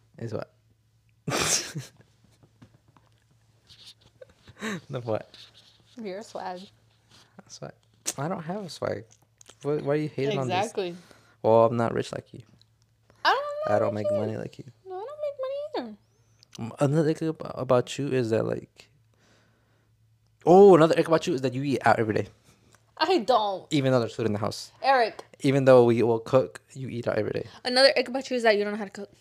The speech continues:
Speaker 1: <laughs> I know how to cook for myself. And it might not be, like, the best thing, but I know how to survive.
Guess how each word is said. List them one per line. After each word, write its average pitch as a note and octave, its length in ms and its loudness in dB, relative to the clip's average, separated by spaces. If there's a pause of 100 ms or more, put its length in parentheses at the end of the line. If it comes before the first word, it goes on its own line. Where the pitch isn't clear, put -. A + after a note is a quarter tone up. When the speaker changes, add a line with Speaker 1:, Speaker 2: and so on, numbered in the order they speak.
(1000)
Speaker 1:
<laughs> - 60 -20
I C3+ 160 -2
know G#3 140 -2
how B2 120 2
to A2 120 -4
cook - 320 -10
for A2 160 -12
myself. G#2+ 460 0 (1300)
And A#2+ 180 -4
it A#2 100 -4
might B2 200 -2
not G#2+ 200 -2
be, A2+ 140 -6 (200)
like, A2+ 200 -8 (100)
the - 80 -14
best - 340 -12
thing, A2 180 -10
but - 180 -12 (880)
I A2 60 -4
know A#2 120 -2
how A2 100 -10
to G#2 60 -16
survive. G#2 280 -8